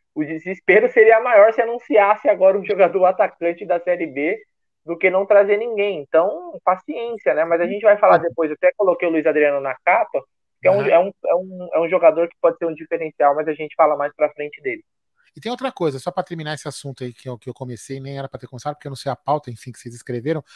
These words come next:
Speaker 2: mas, por exemplo, não adianta a gente querer falar assim, "Ah, fulano contratou três jogadores, a gente não contratou nenhum, ou contratou dois",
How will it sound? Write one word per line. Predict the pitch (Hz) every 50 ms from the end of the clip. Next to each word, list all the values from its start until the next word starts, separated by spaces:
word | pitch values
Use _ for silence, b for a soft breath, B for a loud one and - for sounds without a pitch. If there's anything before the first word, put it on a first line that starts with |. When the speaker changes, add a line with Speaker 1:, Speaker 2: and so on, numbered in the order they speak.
| b b b b _
Speaker 2:
mas, | 151 147 -
por | - 185 190
exemplo, | 185 151 131 147 135 123 - - 107 b b b b b b b b - 190 185
não | 185 196 233
adianta | 226 160 202 262 254 269
a |
gente | 247 - -
querer | - 214 214 196
falar | - 202
assim, | 180 - - 196
"Ah, | 180
fulano | - - - 202 190 208 233 233 -
contratou | - 220 - 208 190 - 190 185
três | 190 190 190 208
jogadores, | 180 190 175 175 170 156 185 190 196
a | 214
gente | 196 - 196
não | 196
contratou | - 196 196 190 196 185 190 196 190
nenhum, | 185 170 156 175 208
ou | 202
contratou | - 208 196 - 190 180 185 180 165
dois", | 139 170 202 196 - -